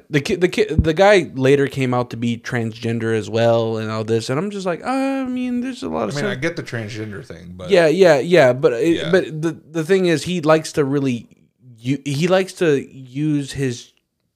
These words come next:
Speaker 1: transgender identity as a part of his Wonderkin identity as
Speaker 2: Okay.
Speaker 1: well.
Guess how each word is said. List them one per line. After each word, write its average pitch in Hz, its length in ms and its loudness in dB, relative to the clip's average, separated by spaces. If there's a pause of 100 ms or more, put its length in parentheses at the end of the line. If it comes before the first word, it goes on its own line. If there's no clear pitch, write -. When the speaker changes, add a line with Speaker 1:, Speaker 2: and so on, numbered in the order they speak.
Speaker 1:
transgender 139 1400 -2 (720)
identity 135 840 0
as 120 140 -2
a 120 60 -2
part 135 300 0
of 123 100 -2
his 123 320 0
Wonderkin 120 680 -2
identity 160 560 -4
as 143 100 -2
Speaker 2:
Okay. 139 80 -4
Speaker 1:
well. 165 320 0